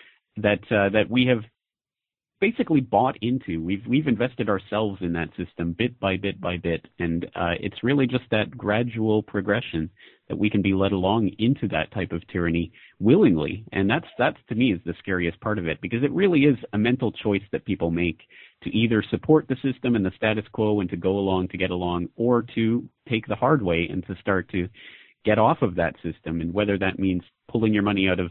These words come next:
the, the big banks and putting it into something more like a, a, a local, you know, savings and loan or something like that, something local that is in your community, or whether it's using an alternative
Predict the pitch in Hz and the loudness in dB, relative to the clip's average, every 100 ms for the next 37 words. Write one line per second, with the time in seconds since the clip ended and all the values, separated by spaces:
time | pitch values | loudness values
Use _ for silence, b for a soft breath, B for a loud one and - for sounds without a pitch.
0 | - 85 82 82 87 98 95 98 98 120 | -2 0 0 -2 -2 0 0 0 0 -2
1 | - 90 85 95 90 90 87 90 87 85 | -6 -6 -4 -2 -2 -2 -4 -2 -4 -4
2 | 90 85 87 85 85 85 82 - 87 87 | -6 -4 -2 -2 -2 -2 -2 -2 -4 -6
3 | - 90 95 95 92 87 92 95 92 85 | -6 -2 0 0 0 -2 -4 -4 -4 -4
4 | - 92 92 90 92 98 107 104 92 98 | -2 0 0 0 0 2 2 2 0 -2
5 | 95 95 90 - 98 107 113 - 87 95 | 0 0 0 0 -2 -2 -4 -2 2 2
6 | 101 110 104 85 _ B B B 98 98 | 2 -2 -2 -2 _ B B B 0 2
7 | 101 101 101 95 101 110 127 107 90 98 | 4 2 2 4 4 2 2 2 2 2
8 | 95 92 90 - B B B B 117 123 | 2 0 -2 -10 B B B B 4 4
9 | 123 113 110 107 135 131 131 | 4 4 4 2 4 4 4